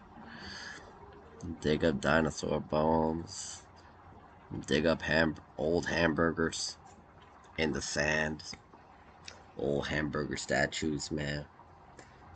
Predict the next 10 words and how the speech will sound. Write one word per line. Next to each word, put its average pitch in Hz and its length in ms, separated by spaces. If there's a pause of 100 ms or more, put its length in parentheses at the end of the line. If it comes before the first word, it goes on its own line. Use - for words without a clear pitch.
(160)
along 71 360
with 67 180
Buddha 76 240
statues - 840 (180)
in 71 120
the 64 80
sand 71 420
as - 120
well. 92 320 (2250)
<laughs> - 220